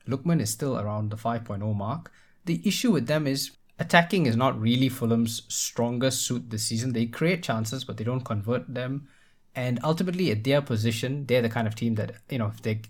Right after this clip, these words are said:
got a one nil lead, you would expect them to try and, you know, hold on to that. That's the only thing. And we've got so many good midfielders, so that's, it's hard to make a case for them. Let's move quickly to Leeds for a second, right? So Leeds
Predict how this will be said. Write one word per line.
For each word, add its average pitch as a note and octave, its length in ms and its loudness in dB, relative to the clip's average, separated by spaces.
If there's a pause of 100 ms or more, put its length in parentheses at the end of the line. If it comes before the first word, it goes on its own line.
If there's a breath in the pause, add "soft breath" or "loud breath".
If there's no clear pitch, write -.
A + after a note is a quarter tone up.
got C3 160 4
a A#2 60 4
one A#2 220 4
nil B2 120 4
lead, A2+ 340 4 (360 loud breath)
you B2 120 0
would A#2+ 120 2
expect A#2+ 400 -2
them A2+ 160 0
to A2 80 -2
try A2 200 0
and, G2+ 140 -4 (160)
you A2+ 80 -4
know, G#2+ 140 -4 (160)
hold B2+ 360 4
on A#2 220 4
to A2+ 100 -4
that. - 260 -6 (400 soft breath)
That's C#3+ 200 2
the A#2+ 100 0
only A#2+ 120 2
thing. F#3 120 2
And F3+ 120 4
we've F3 100 4
got E3+ 160 2
so D#3+ 200 2
many D#3+ 180 4
good B2+ 260 0
midfielders, A2 500 -2
so - 100 -8
that's, B2+ 220 0
it's - 220 -6
hard C#3+ 240 -2
to - 60 -2
make G#2+ 120 -2
a G#2+ 60 -4
case A2 240 -6
for G#2+ 100 -10
them. A#2 260 -6 (540 soft breath)
Let's G3 300 -2
move E3 200 0
quickly C3+ 300 -6
to G2+ 100 -10
Leeds G#2+ 420 2
for A2+ 120 -6
a A2 40 -4
second, - 360 -6
right? A2+ 340 -6
So - 140 -6
Leeds A#2 600 -2